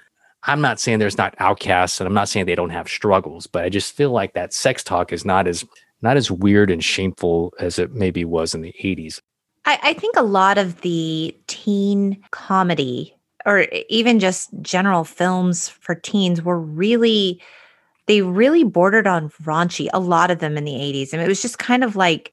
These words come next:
Speaker 2: the culture of filmmaking back then. And so I think what John Hughes and even Cameron Crowe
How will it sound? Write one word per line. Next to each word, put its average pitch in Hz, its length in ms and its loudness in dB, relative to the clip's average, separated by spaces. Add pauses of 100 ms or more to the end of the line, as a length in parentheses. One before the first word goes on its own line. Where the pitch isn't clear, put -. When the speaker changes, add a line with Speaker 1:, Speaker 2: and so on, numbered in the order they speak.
(380)
Speaker 2:
the 190 80 2
culture 226 840 0
of 165 200 -2
filmmaking 147 800 -4 (200)
back 151 280 -2
then. 113 320 -10
And 185 220 -2
so 180 420 4 (360)
I 247 60 2
think 294 300 -2 (160)
what 202 200 2
John 202 300 2
Hughes 180 500 2 (120)
and 170 720 0 (320)
even 180 220 -2
Cameron 170 380 -2
Crowe 156 680 0